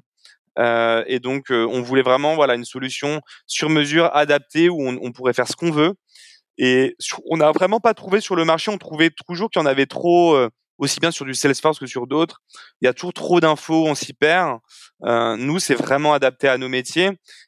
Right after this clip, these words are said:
Et ce qui est génial, c'est qu'on a aussi pu apporter de la transparence à tous nos collaborateurs, parce que chaque collaborateur dans son, dans le C R M peut connaître son objectif,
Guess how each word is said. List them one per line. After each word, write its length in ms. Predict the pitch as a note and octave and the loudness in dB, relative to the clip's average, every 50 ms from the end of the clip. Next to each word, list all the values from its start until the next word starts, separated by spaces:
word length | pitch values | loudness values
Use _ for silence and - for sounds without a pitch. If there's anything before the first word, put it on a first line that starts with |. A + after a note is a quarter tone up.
| _ - | _ -2
Et 260 | - B2+ B2+ B2+ A2+ | 2 2 2 2 2
ce 100 | - - | -2 -2
qui 80 | - D3 | 0 0
est 40 | |
génial, 300 | C#3 C3+ D3 D3 E3+ G3 | 2 2 2 0 0 -2
c'est 140 | - - D#3+ | -2 -6 -10
qu'on 160 | - C#3 C3 | -8 -6 -4
a 40 | B2+ | -2
aussi 180 | B2+ B2+ - E3+ E3 D3+ _ | -2 0 2 2 2 0 _
pu 140 | - E3 E3 | -2 0 0
apporter 300 | D3 C#3+ C3 B2 - D3+ | 0 0 -2 -4 -4 -2
de 60 | C#3 | 0
la 80 | B2 B2 | 0 -2
transparence 540 | - - D#3+ D3+ - - D3+ E3 D#3+ - | -2 -6 -8 -6 -2 0 0 0 0 0
à 60 | B2+ A#2 | -2 -4
tous 140 | - - | -4 -4
nos 120 | F3+ F3 D#3 | -4 -2 0
collaborateurs, 680 | - D#3+ D3+ C#3+ C#3 C#3 C3+ C3+ C3+ B2+ D3+ F3 G3+ G#3 _ _ _ - - - _ - | 2 2 2 2 0 0 0 0 0 2 2 0 0 0 _ _ _ -20 -20 -20 _ -4
parce 160 | - C3 - | -4 -4 -4
que 80 | - C3+ | -4 -6
chaque 280 | C3 - - G3+ F#3+ - | -4 -2 -2 -2 -2 0
collaborateur 560 | G#3 F#3+ F3+ E3 D#3 D#3+ D3+ D#3 D#3 E3 D#3+ | 0 2 2 2 2 2 0 0 0 -2 -4
dans 120 | D3+ C#3+ | -4 -6
son, 140 | - - G2 | -8 -8 -8
dans 100 | B2+ C3+ | -6 -6
le 60 | C#3 | -4
C 160 | - - D3+ | 0 0 0
R 80 | C#3 C3+ | 2 2
M 220 | E3 F#3+ F#3+ D#3 - _ _ - - _ _ - | 0 -4 -4 -10 -12 _ _ -20 -20 _ _ -4
peut 100 | C3+ C3 | -4 -2
connaître 360 | - - F3+ F#3 F#3+ F3+ - | 0 0 2 2 0 -2 -2
son 140 | - E3 D#3 | -4 -4 -4
objectif, 600 | D#3 C#3 D3+ D3 C3+ - - E3+ G3+ - - | -2 0 -2 -2 -2 -4 -8 -8 -8 -8 -10